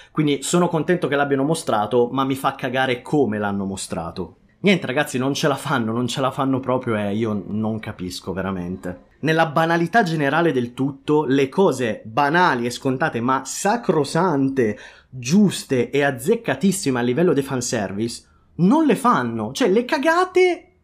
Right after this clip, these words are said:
rotte che rompono il canone, sì.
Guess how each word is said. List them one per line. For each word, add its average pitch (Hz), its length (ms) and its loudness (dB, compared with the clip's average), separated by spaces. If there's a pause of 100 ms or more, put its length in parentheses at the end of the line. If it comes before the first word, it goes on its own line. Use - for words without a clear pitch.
(100)
rotte 220 640 0
che - 120 0
rompono 214 340 2
il 202 80 2
canone, 277 460 -2
sì. - 420 -2